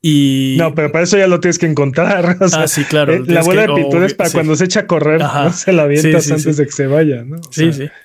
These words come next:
Speaker 1: sí. <clears throat> Y también, eh, sí, le, le, le mejoró muchas cosas de calidad de vida, como poder beber las pociones mientras caminas y un, un buen de cosas. Totalmente. Y Rise tuvo también sus innovaciones, ¿no? Este, los, los Wirebox.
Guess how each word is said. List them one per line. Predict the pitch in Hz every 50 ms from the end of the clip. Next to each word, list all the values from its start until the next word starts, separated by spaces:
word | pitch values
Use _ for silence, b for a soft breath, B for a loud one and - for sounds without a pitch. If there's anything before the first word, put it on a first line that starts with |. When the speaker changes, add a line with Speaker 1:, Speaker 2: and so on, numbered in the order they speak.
| _ _
Speaker 1:
sí. | - 165 - - - -
<clears throat> | -
Y | 202 180
también, | - 175 156 156 156 165 175 175 175 180 165 156 160 160
eh, | 170 156 147
sí, | - 202 233 247 196 151
le, | 139 151 151 147 151
le, | 151 147 147 151 165
le | 156 156
mejoró | 151 147 - - 156 160
muchas | 170 185 170 - 170 -
cosas | - 165 156 160 160
de | 151 147
calidad | 151 135 123 127 131 135
de | 135 131 131
vida, | 143 156 156 147 135
como | - 127 123 123
poder | 123 127 123 131 131
beber | 135 135 135 135 135
las | 139 135 -
pociones | - 139 127 143 135 139 135 131
mientras | 131 120 120 117 120 -
caminas | - 117 113 127 143 156 165 160 151 139 127 127 127 -
y | 123 117 117 120 123 127
un, | - 190 214 240 - - _ _ _ _ _ _ -
un | 190 185 175
buen | 165 151
de | 143
cosas. | - 110 - - - b b b b b b b b b b b b b _ _ _ _ _ _ _ _
Totalmente. | - 170 165 170 160 131 117 - - - _ _ _ _ _ _ _ _ _ _ _ _ _ _ _ - _
Y | - 185 175
Rise | 170 170 180 214 254 240 - -
tuvo | 240 240 233
también | - 196 185 180 180 180
sus | - 202 170 -
innovaciones, | 190 170 156 151 147 147 - - 226 247 180 120 123 120
¿no? | 131 135 - 220 - -
Este, | - 127 - - 131 117
los, | 120 117 117 117 120 - - - -
los | - 139 143 135
Wirebox. | 135 139 147 156 170 170 165 180 226 285 - - -